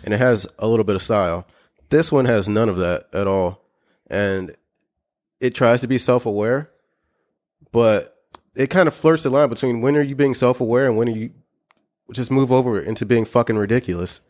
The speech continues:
Like, there's a pretty thin line, I think, and I think they crossed the line in this one. It's just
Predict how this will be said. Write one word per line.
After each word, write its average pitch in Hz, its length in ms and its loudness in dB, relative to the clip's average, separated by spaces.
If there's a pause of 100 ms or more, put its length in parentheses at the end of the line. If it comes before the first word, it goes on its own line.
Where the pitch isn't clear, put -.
(320)
Like, 101 220 -2
there's 120 220 2
a 98 120 -4 (300)
pretty 170 220 4
thin 123 240 4
line, 101 220 4
I 98 100 2
think, 87 300 -6
and 98 120 -4
I 101 40 -2
think 113 180 0
they 98 80 2
crossed 110 320 0
the 95 60 -2
line 95 240 0
in 87 100 -6
this 95 180 -4
one. 87 220 -10 (380)
It's 104 120 -10
just 127 300 2